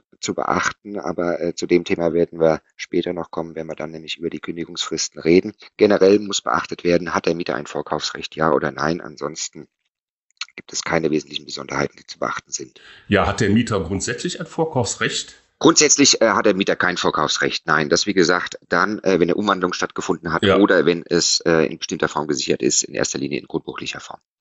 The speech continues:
Speaker 2: Ja, gut. Ähm, ja, dann kaufe ich die Wohnung. Ab wann bin ich denn überhaupt Eigentümer der Wohnung?
Speaker 1: Dem Mieter verbindlich gegenüber dann, wenn die Grundbuchumschreibung stattgefunden hat. Das heißt, wenn der,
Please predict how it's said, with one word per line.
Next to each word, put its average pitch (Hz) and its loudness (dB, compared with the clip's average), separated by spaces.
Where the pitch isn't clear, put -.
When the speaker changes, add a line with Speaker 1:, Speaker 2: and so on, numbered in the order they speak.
Speaker 2:
Ja, 85 0
gut. 80 -6
Ähm, 82 -4
ja, 92 4
dann 90 0
kaufe 190 -2
ich - -4
die 92 -2
Wohnung. 151 2
Ab - -4
wann 120 0
bin 135 0
ich 127 -4
denn 113 -4
überhaupt 101 -4
Eigentümer 90 -2
der 71 -8
Wohnung? 73 -12
Speaker 1:
Dem 135 4
Mieter 147 4
verbindlich 131 2
gegenüber 110 4
dann, 104 -2
wenn 104 0
die 92 4
Grundbuchumschreibung 90 -2
stattgefunden 78 -6
hat. 90 -4
Das 80 -2
heißt, 85 -4
wenn 80 -4
der, 73 2